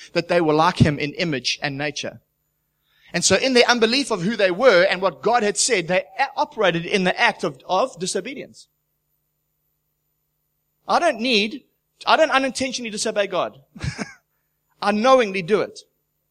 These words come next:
So do you. I don't unintentionally disbelieve. I, I, I chose, when I heard the gospel preached to me many, many times through my life, I chose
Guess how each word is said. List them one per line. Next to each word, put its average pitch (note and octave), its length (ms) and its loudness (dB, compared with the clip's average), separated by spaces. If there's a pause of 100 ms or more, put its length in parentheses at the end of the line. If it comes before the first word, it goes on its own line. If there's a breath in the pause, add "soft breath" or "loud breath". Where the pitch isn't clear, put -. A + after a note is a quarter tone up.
(200)
So A3 200 -4
do G#3+ 80 -4
you. F#3+ 340 -8 (1120)
I G3+ 100 -2
don't C#4 220 2
unintentionally A#3+ 720 -2
disbelieve. G#3+ 640 -6
I, F#3 140 -2 (180)
I, A3+ 160 2 (200 loud breath)
I G#3+ 120 0
chose, G#3 560 2
when G3+ 100 -4
I A3+ 160 4
heard A3 200 2
the G#3+ 60 -6
gospel G3+ 440 -2
preached - 400 -6
to G#3 60 -10
me E3 120 -4
many, A#3 260 -4
many B3+ 220 -4
times A#3 320 -8
through A#3 120 -12
my G#3 100 -2
life, F3+ 260 2 (300 loud breath)
I A#3 140 -2
chose A3 760 -2